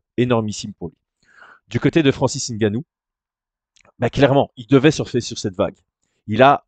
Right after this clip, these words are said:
choqué le monde entier. Il a complètement choqué le monde entier contre Tyson Fury. En boxe anglaise, c'était logique pour lui d'aller chercher quelque chose en boxe anglaise. Il est trop âgé que pour pouvoir construire une carrière dans ce sport. Il n'a pas le temps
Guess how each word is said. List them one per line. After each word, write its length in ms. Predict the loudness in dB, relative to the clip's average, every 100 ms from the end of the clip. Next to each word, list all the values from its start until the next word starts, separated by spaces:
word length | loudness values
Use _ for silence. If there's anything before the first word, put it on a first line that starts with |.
| -14
choqué 500 | -10 0 0 2 -4
le 60 |
monde 180 | -4 -6
entier. 240 | -8 -10 -20 _ _ 0
Il 80 | 2
a 180 | 2 _ _
complètement 500 | -2 -2 -4 -6 -6
choqué 300 | -6 -4 -4
le 60 |
monde 200 | -4 -4
entier 280 | -6 -4 -6
contre 280 | -6 -4 -2
Tyson 220 | -2 -6
Fury. 360 | -10 -6 -6 -8 _ _ _ _ _ _ _ _ _ 2
En 160 | 4 4
boxe 240 | 0 -2
anglaise, 520 | -4 0 0 0 -8 _ _
c'était 300 | -10 -6 0
logique 460 | 2 2 2 0 -4
pour 180 | -4 -2
lui 160 | -2
d'aller 240 | 2 2 2
chercher 640 | -2 -2 -2 0 -2 -2 _
quelque 220 | -8 -6
chose 220 | -4 -2 -2
en 80 |
boxe 200 | -4 -6 -6
anglaise. 340 | -8 -8 -12 _ _ _ _ _ _ _ _ _ -8
Il 180 | 0 0
est 100 | 0
trop 360 | 0 2 4 4
âgé 420 | 0 2 0 -2 _ _
que 100 | -8
pour 200 | -8 -8
pouvoir 360 | 0 0 0 -8
construire 500 | -4 -4 -4 -4 -4
une 120 | -4
carrière 340 | -2 0 -2
dans 80 | -2
ce 140 | -10 -12
sport. 340 | -8 -8 -10 -10
Il 140 | 0
n'a 80 | 2
pas 160 | 2 0
le 80 |
temps 340 | 2 0 0